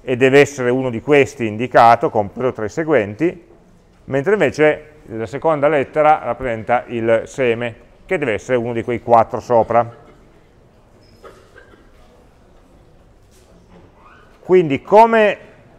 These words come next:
quali sono le regole del gioco? No? Le regole del gioco dicono, guarda, hai un seme che è il seme di briscola e hai due carte.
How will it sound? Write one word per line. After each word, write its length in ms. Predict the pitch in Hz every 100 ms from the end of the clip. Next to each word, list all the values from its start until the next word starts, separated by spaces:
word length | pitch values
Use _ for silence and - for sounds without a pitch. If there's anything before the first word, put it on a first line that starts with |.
| _ _ _ _ _ _ _ _ _ _ _ _
quali 180 | - 196
sono 200 | 175 196
le 100 | 170
regole 260 | 170 165 165
del 200 | 156 131
gioco? 560 | 147 135 - 87 - - - - - - - -
No? 220 | 120 131 - - _ _ _
Le 120 | 135
regole 220 | 160 196
del 80 | 202
gioco 240 | 185 240 214
dicono, 340 | 170 147 139
guarda, 500 | 139 160 135 123 -
hai 200 | 147 190
un 160 | 214 196
seme 480 | - 202 226 240
che 140 | 214 175
è 40 |
il 40 | 156
seme 260 | - 160
di 100 | 151 123
briscola 500 | 113 92 - 90 87 _ _ _ _ _ _
e 100 | 185
hai 140 | 202
due 160 | 190 214
carte. 560 | - 123 98 92 110